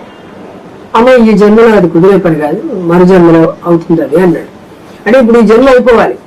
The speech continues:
అంటే ఈ జన్మ అంతా గడపాలి, తర్వాత ఎప్పుడో మరణించాలి. అట్లా కాదని వెంటనే చితి పేర్చుకుని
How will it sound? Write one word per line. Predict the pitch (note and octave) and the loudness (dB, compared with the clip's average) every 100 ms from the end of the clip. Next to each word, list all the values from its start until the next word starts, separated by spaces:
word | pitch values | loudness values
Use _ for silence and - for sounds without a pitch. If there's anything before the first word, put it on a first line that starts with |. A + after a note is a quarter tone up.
| - | -6
అంటే | G3 | -2
ఈ | G3 F#3+ | 0 0
జన్మ | F#3+ G#3 | 0 2
అంతా | A3+ A#3 A#3+ | 2 2 0
గడపాలి, | G#3+ G#3+ G#3+ - - - - - - - | 0 0 -2 -4 -12 -20 -20 -20 -12 -2
తర్వాత | B3+ D4 | 0 2
ఎప్పుడో | C#4+ D4 C#4 | 0 0 0
మరణించాలి. | C4 C4 B3 G#3+ E3+ - - - - - - - | 2 2 2 0 -4 -10 -18 -20 -20 -20 -20 -8
అట్లా | G3+ G#3 | -4 -2
కాదని | F#3 F#3 A#3 C#4 D#4 | -2 0 0 2 2
వెంటనే | A3+ C4 D4+ C#4+ | 2 2 2 0
చితి | C4 A#3+ C#4+ | 0 -2 -2
పేర్చుకుని | D4 A#3 - G#3+ F3+ E3+ E3 | 0 0 0 -2 0 0 -2